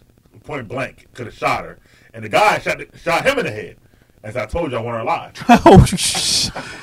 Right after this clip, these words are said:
Speaker 2: damn.
Speaker 1: Yeah, the white dude. And, and she got away. And she had her standoff with him, movie type standoff, right? Where she's like,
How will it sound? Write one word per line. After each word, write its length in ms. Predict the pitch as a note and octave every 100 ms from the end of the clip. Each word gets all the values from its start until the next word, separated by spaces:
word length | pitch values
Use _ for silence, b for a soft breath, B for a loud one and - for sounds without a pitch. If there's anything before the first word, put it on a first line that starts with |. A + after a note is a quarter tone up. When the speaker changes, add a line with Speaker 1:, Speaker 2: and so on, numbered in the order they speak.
| B B - -
Speaker 2:
damn. 720 | D#3 A#3+ C4 G#3 A2 D#2+ D#2 B A#2+
Speaker 1:
Yeah, 380 | D#3 F3 G#2 - -
the 120 | C3+
white 220 | G3 A#3
dude. 200 | D#3 A#2
And, 160 | A#2+ -
and 140 | C3+
she 100 | -
got 220 | C3 D3 D3+
away. 400 | A#3 A3+ - - _ _ B B B B
And 480 | C3 B2 A#2 A2 A2 - b b
she 140 | C#3
had 100 | C#3+
her 60 | C3+
standoff 520 | - C3+ C3 B2+ B2
with 200 | A#2 A#2
him, 220 | A#2 G#2
movie 300 | G#2+ G#2+ G#2+
type 260 | G#2 G#2 G2+
standoff, 500 | - G2+ F#2 F#2 F2
right? 200 | F#2+ F#2
Where 100 | F2
she's 240 | G2+ F#2+
like, 360 | F#2+ F#2 F2